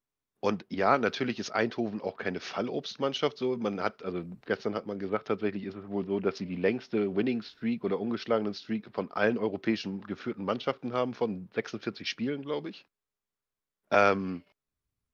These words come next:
aber es ist halt immer noch P S V Eindhoven und ich glaube, da musst du auch als Borussia Dortmund dir das Zeug dazu haben, die neunzig Minuten zu kontrollieren. Und es war ja in den ersten dreißig Minuten auch jetzt nicht so,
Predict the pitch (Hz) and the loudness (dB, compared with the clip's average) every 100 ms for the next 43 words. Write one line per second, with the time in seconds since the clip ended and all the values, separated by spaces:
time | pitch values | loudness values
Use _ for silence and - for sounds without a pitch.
0 | _ - 95 104 - 120 107 110 101 - | _ 4 4 2 0 0 2 2 2 4
1 | 101 87 87 101 - 85 87 82 - 98 | 2 2 0 0 -2 -4 -4 -4 4 4
2 | 98 92 92 90 90 98 - 101 92 92 | 4 2 0 0 -4 -8 -6 -6 -2 -2
3 | 90 - 82 92 - 90 90 101 101 92 | -4 -8 -10 -4 0 2 2 0 -2 -6
4 | - - - 92 - - - 98 95 101 | -14 -18 -12 -12 -10 -12 -4 -2 0 -2
5 | 92 95 85 85 92 92 - 90 104 90 | 0 -2 -2 0 0 0 -6 -4 -4 -6
6 | 90 98 85 87 104 98 78 85 85 - | -2 -2 -2 0 4 4 2 -10 -10 0
7 | 90 92 90 87 90 90 92 - 87 90 | 4 6 4 2 -2 -2 -2 0 4 4
8 | 90 98 87 98 90 95 92 90 - 98 | 2 -6 -6 -6 -4 -2 0 -2 -2 -2
9 | - 101 90 | 4 4 4